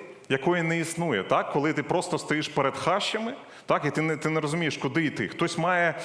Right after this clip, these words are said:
е, якби проторувати цю дорогу, так? Хтось має її прокласти там. Ісус Христос це зробив для нас. І ми про це чека-, читаємо далі, друзі, в посланні до євреїв, шостий розділ, з вісімнадцятого по двадцятий вірш. Е,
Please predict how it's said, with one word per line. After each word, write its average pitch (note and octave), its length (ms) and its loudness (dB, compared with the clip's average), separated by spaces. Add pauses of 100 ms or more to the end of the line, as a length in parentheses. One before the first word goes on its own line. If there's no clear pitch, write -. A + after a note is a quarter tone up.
(280)
е, C3 260 4
якби C#3+ 420 0
проторувати D#3+ 680 2
цю C3 160 -4
дорогу, G#2 340 2
так? D3+ 200 2
Хтось - 200 -4
має D3+ 160 2
її C#3+ 80 0
прокласти D3 600 0
там. - 180 -4 (600)
Ісус G3 300 2
Христос F3 480 0
це C#3 120 0
зробив A#2 380 -2
для F#2+ 120 -2
нас. F2 300 -4 (400)
І C3+ 40 2
ми E3 120 4
про F3+ 120 0
це F3+ 120 0
чека-, E3+ 460 2
читаємо E3 480 2
далі, D3+ 280 4
друзі, A#2 260 0
в A2 40 -2
посланні D3+ 460 0
до C#3+ 120 0
євреїв, C#3+ 520 0
шостий C#3+ 360 0
розділ, C#3+ 320 -2
з G#2 80 -4
вісімнадцятого C3 640 -2
по C3+ 100 -2
двадцятий B2 420 0
вірш. D#3+ 280 -2 (640)
Е, A2 400 2